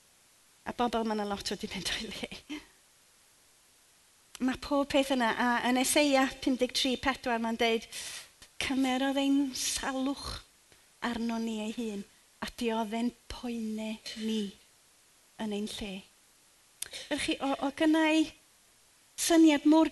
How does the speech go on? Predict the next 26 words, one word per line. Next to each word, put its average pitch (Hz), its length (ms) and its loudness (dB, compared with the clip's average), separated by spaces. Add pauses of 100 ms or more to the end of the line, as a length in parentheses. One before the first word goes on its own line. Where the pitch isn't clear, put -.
gyfyngedig 311 960 4 (220)
o'r 233 180 -8
groes, 226 480 -4
o'n 226 160 -2
i'n 233 120 -2
meddwl, 233 320 -2
"Reit, 240 460 -2 (640)
ma', 220 380 -6 (100)
ma', 208 400 -6
mae 214 220 -4
o 220 40 -6
'di 240 120 -4
cymryd 247 380 0
ymhechod 247 720 -4
i 220 120 0 (760)
er 214 120 -2
mwyn 233 300 2
i 233 60 2
fi 226 220 -2
medru, 220 500 -2
fedru 208 240 -6
mynd 208 200 -2
i'r 220 80 -6
nefoedd 196 480 -4
rhyw 208 200 -2
ddiwrnod." 208 560 -4